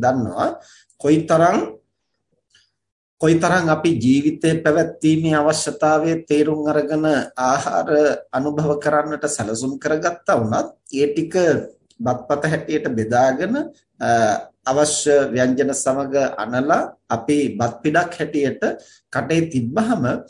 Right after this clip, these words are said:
දිවට එහි රසය දැනුණු ගමන්ම එතනින් එහාට අර ආහාරයේ මූලික අවශ්‍යතාවය කියන තැන අමතක වෙලා ගිහිල්ලා අර ප්‍රියමනාප දේ, ආස්වාදනීය දේ, රසවත්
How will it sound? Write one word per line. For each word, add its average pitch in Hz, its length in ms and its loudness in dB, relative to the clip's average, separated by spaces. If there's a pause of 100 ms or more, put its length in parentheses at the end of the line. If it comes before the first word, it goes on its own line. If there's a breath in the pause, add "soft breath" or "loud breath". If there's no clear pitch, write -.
(300 loud breath)
දිවට 160 580 2
එහි 190 320 0 (240)
රසය 131 380 -2 (100)
දැනුණු 151 480 -2
ගමන්ම 160 460 0 (560 loud breath)
එතනින් 294 440 0
එහාට 120 400 0
අර 151 120 0 (160)
ආහාරයේ 185 640 -2
මූලික 147 360 -4
අවශ්‍යතාවය 196 920 -2 (100)
කියන 196 260 -4 (100)
තැන 196 180 -2
අමතක 165 480 -4
වෙලා 135 340 0
ගිහිල්ලා 104 460 -2 (1300 loud breath)
අර 131 120 0 (480)
ප්‍රියමනාප 160 760 2 (100)
දේ, 90 200 -12 (500)
ආස්වාදනීය 147 1080 2
දේ, 82 220 -12 (100)
රසවත් 180 580 2